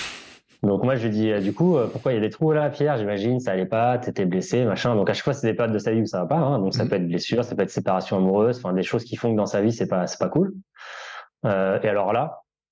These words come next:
Speaker 1: euh, Dieu m'est apparu. Euh, et, euh, et il me dit, « Bah écoute, Anel, pas de souci, je peux te redire chaque jour ce que j'ai fait. »
Speaker 2: Oh.
Speaker 1: Je lui dis, « Mais, mais tu peux me redire, genre, j'avais fait une V M A, j'avais fait une lactique. »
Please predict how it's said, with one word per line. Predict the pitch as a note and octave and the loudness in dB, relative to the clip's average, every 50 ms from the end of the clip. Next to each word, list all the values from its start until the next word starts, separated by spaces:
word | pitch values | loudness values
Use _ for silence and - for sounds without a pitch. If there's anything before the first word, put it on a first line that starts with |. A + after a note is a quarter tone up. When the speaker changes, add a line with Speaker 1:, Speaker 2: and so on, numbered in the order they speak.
| _ _ _ _ _ _ _ _ _ _ _ _ _ - - | _ _ _ _ _ _ _ _ _ _ _ _ _ -4 -2
Speaker 1:
euh, | - A2 B2 | 0 0 0
Dieu | A2 G#2+ G#2+ B2 C#3+ | 0 0 0 2 2
m'est | C3+ B2+ A#2+ | 0 0 -2
apparu. | B2 A2 - G#2+ G2 G#2+ C#3+ E3+ - _ _ _ _ _ - - - _ _ - - | -2 -4 -2 0 0 0 -2 -2 -6 _ _ _ _ _ -20 -20 -20 _ _ -8 -4
Euh, | G#2+ G2 G2+ G2+ G2+ G2 G2 F#2+ F#2+ F#2+ F#2 G2+ - - | -2 0 0 2 2 2 2 0 0 0 0 -2 -2 -2
et, | B2+ B2 B2+ C3+ B2 | 0 0 2 2 2
euh, | A2+ A2 G#2+ G#2 G#2 G#2 - A#2+ | 2 0 0 0 0 0 0 0
et | A2 G#2+ | 0 0
il | G#2+ | 2
me | G#2+ | 2
dit, « | A#2 A2+ | 2 2
Bah | A2+ G#2+ | 2 0
écoute, | - - D#3 - | 0 0 -2 0
Anel, | B2 A2 A#2 C3+ C#3 - | 0 0 0 0 0 -2
pas | - C#3+ | -4 -4
de | - | -4
souci, | - B2 A2 - C3 D#3 D3 - _ _ _ _ _ _ _ | -4 -6 -4 -2 -2 -4 -4 -6 _ _ _ _ _ _ _
je | - - - - | -8 -6 -2 -2
peux | B2 G#2+ | -2 -2
te | - | 0
redire | - A#2 A2+ A#2+ C3 C3 | 0 2 2 2 2 0
chaque | - - B2+ A#2 | 0 0 0 2
jour | A#2+ B2+ B2+ | 2 0 0
ce | B2+ | 0
que | - B2 | -2 -2
j'ai | G#2+ G#2 | -2 -2
fait. » | - - - _ _ _ _ _ _ _ _ _ _ _ _ _ _ _ - | -6 -8 -12 _ _ _ _ _ _ _ _ _ _ _ _ _ _ _ -6
Speaker 2:
Oh. | C#3+ C3+ A2+ E2+ - _ _ _ - - - - - - | -4 -4 -4 -6 -8 _ _ _ -10 -8 -8 -6 -4 0
Speaker 1:
Je | G2+ | 2
lui | F#2+ | 2
dis, « | F#2 G2+ | 4 4
Mais, | G2 G2 G2 G2 G2 G2 | 4 4 4 4 4 4
mais | F#2+ G#2 G2+ G2 G2+ | 4 2 2 0 0
tu | - - - | -2 -4 -2
peux | A2+ | 0
me | G2+ G#2 | 2 2
redire, | G#2+ G#2+ G2 A#2+ A#2+ G#2 G2 | 2 2 2 2 2 0 0
genre, | F#2+ G#2+ G2+ G2 F#2+ F#2+ F#2 | 0 0 0 0 0 0 0
j'avais | F2+ F#2+ F#2 | 0 0 0
fait | F#2 - | 0 0
une | G2 G2 | 0 2
V | F2+ F#2+ | 2 2
M | F2+ F2+ G2 G#2+ | 2 4 2 2
A, | A2+ A#2 A#2+ A#2 A2+ A2 | 2 2 2 2 0 0
j'avais | F#2+ G2 G2 F2+ | 0 0 -2 -2
fait | - A2 | -2 -2
une | G2 G2+ | -2 0
lactique. » | G2+ G2 - - - B2 B2 B2+ A#2+ A#2+ - | -2 -2 -2 -2 2 4 4 4 2 2 0